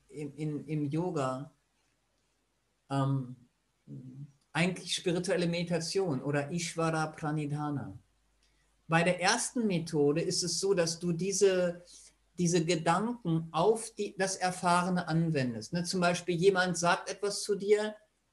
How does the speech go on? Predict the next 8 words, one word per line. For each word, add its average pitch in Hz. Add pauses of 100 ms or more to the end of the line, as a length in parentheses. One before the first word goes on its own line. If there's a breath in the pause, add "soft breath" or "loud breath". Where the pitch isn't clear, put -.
(720)
was 156
du 202
gerade 180
gemacht 185
hast, 196
ist -
völlig 202
idiotisch. 185